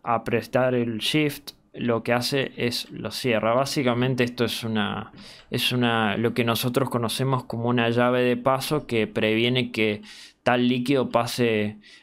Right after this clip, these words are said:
hacia otro tanque o en este caso hacia un spot. Este bloque acá lo que hace es cumplir la función de rellenar, eh, ítems o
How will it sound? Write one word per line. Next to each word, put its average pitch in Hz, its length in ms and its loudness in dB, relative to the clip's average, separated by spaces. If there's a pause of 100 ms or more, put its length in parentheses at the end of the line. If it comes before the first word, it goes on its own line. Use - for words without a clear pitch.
(180)
hacia 110 420 0
otro 117 520 2
tanque 123 500 0
o 104 400 0 (340)
en 113 200 -4
este 113 240 -2
caso 120 420 0
hacia 104 300 -2
un 117 160 -2
spot. - 720 -2 (880)
Este 127 280 -2
bloque 127 300 2
acá 131 260 2
lo 131 160 0
que 139 120 2
hace 151 420 -2 (680)
es 123 240 0
cumplir 131 460 0
la 143 100 2
función 139 600 -2
de 135 360 0
rellenar, 123 960 0 (520)
eh, 107 680 0
ítems 131 720 0
o 101 340 -4